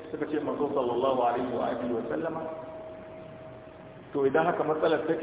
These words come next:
an riga an gama hukunta abin da ake hukuntawa. An rubuta abin da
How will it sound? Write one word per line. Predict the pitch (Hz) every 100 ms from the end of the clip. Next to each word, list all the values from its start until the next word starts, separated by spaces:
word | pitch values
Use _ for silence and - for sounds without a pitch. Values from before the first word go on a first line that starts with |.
| -
an | 160 175
riga | 156 147 151 151 160
an | 165 165 156
gama | 165 160
hukunta | 143 156 170 135 -
abin | - 135 143
da | 127
ake | 131 135
hukuntawa. | 127 135 120 123 - - - - - - - - - - - - -
An | 135 151
rubuta | 165 160 135 - -
abin | - -
da | -